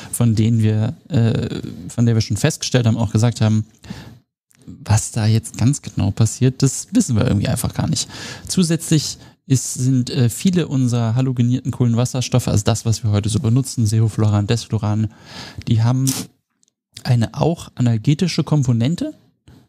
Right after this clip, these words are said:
ähm, und sie haben auch eine relaxierende Komponente. Ich bilde mir manchmal ein, dass ich beides irgendwie einfach schon so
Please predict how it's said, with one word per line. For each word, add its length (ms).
ähm, 400
und 200
sie 100
haben 160
auch 140
eine 200
relaxierende 720
Komponente. 640
Ich 140
bilde 200
mir 120
manchmal 320
ein, 160
dass 160
ich 140
beides 380
irgendwie 300
einfach 240
schon 220
so 200